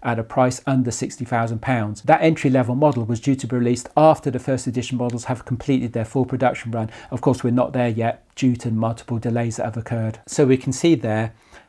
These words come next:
that there is still perceivably an entry point Lotus Emira that's going to arrive after the full initial production run of the first editions. But when that's going to arrive, nobody seems to know. It certainly isn't advertised on the Lotus website at the moment.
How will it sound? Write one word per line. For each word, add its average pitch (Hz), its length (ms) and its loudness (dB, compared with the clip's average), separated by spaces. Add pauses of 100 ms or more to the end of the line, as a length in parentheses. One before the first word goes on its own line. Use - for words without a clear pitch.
(120)
that 123 340 2 (240)
there 139 320 4
is 180 180 4
still 165 380 4
perceivably 127 640 0
an 117 140 0
entry 131 260 0
point 127 380 2
Lotus 131 420 0
Emira 131 400 2
that's 87 220 -4
going 135 240 4
to 135 120 0
arrive 127 480 4
after 139 380 4
the 127 100 0
full 131 380 4 (240)
initial 123 320 0
production 131 500 0
run 123 200 0
of 123 160 -2
the 117 80 -6
first 127 300 0
editions. 123 580 0 (480)
But 120 140 2
when 139 180 4
that's 139 180 2
going 135 180 2
to 131 40 2
arrive, 131 420 4
nobody 127 380 4
seems 123 300 0
to 127 100 -2
know. 123 180 2
It 107 120 -2
certainly 135 480 4
isn't 127 200 -2
advertised 117 600 -2
on 127 60 0
the 117 100 0
Lotus 123 340 -2
website 120 460 0
at 113 80 -8
the 117 40 -6
moment. 117 460 -2